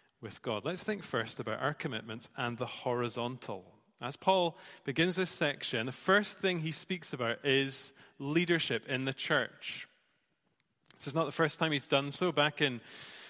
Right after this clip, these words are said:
uh, chapters two and three, he reminded the Thessalonians what his ministry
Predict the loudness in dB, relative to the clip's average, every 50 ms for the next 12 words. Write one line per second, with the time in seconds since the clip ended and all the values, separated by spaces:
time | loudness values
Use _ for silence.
0 | -8 -4 -4 -2 2 2 2 2 0 -4 -6 -6 -2 0 2 2 2 0 -2 -4
1 | 0 2 2 2 2 2 2 2 4 4 2 2 2 4 4 4 4 4 2 2
2 | 2 0 0 0 0 0 2 2 2 2 2 -2 -2 0 0 0 2 0 0 0
3 | 0 -2 -4 -2 -2 -2 0 0 0 -2 -2 -2 0 0 0 0 0 0 -2 -4
4 | -6 -6 -8 -6 -6 -6 -4 -4 -4 -6 -6